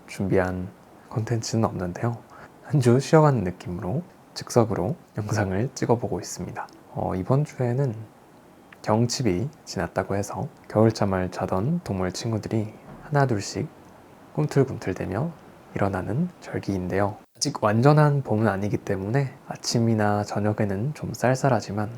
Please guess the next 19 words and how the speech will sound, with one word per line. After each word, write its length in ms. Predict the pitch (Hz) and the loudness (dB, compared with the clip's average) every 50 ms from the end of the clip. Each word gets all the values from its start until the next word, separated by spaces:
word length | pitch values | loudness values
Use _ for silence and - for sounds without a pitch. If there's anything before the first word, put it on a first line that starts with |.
| - - - | -12 -4 2
오후에는 500 | - 123 120 147 147 147 143 139 143 127 | 2 4 6 8 8 8 8 6 4 4
날이 240 | 101 95 90 95 92 | 4 4 4 4 2
포근해서 720 | - - 160 156 170 147 123 117 - 139 131 117 - - - - - - - - - - - | 4 2 4 6 6 4 4 0 0 -2 -2 -4 -4 -12 -20 -20 -20 -20 -20 -20 -20 -20 -12
밖에 460 | - - 107 - - 92 92 107 135 156 | -8 -8 -8 -6 -6 -4 -2 -2 -2 -2
돌아다니기 540 | - - 117 107 - 98 92 95 92 95 92 | -2 0 0 2 2 0 -4 -4 -6 -6 -6
좋은 480 | - - - 95 95 92 117 139 170 175 - | -6 -6 -4 -4 -4 -4 -4 -6 -6 -6 -4
온도가 340 | - 98 95 95 92 95 104 | -4 0 2 2 2 2 0
되었습니다. 580 | - - 98 - - - - - - - - - - - - - - | 0 -2 -6 -6 -6 -8 -10 -12 -10 -10 -10 -10 -10 -20 -20 -8 0
그래서 260 | - 120 117 - 113 | 4 4 4 4 0
그런지 460 | - - 95 87 - - 127 160 202 - - - - - - - - - - - - | -4 -6 -6 -6 -4 0 0 0 0 -2 -8 -20 -20 -20 -20 -20 -20 -20 -20 -20 -20
지금 200 | - - - - | -14 -12 -10 -6
밖에 480 | - 117 - - - - 107 120 175 208 - | -6 -6 -6 -4 -2 0 0 0 0 -2 -4
새소리도 460 | - - - - - 170 170 151 - | -12 -16 -12 -4 0 2 2 2 2
들리고 500 | - - 95 90 90 87 - 123 113 110 - - - | 0 -2 -2 -2 -2 0 0 0 0 -2 -4 -12 -8
바닥을 520 | - - 117 117 110 - 98 95 123 151 - | -2 2 4 4 4 4 0 -4 -4 -6 -8
잘 240 | - - 98 95 | -6 -6 -6 -4
살펴보시면 760 | 98 - 139 139 - - - - 101 - - - 123 131 120 120 - - - - - - - - - - - - - - | -2 -2 -2 -4 -4 -6 -12 -10 -10 -10 -8 -6 -4 -4 -4 -6 -10 -20 -20 -20 -20 -20 -20 -20 -20 -20 -20 -20 -16 -8
이끼 320 | - - - - - 120 113 | -6 -6 -6 0 0 2 2
같은 420 | 113 - - - - 101 123 175 | 2 0 -4 -4 -6 -4 -4 -6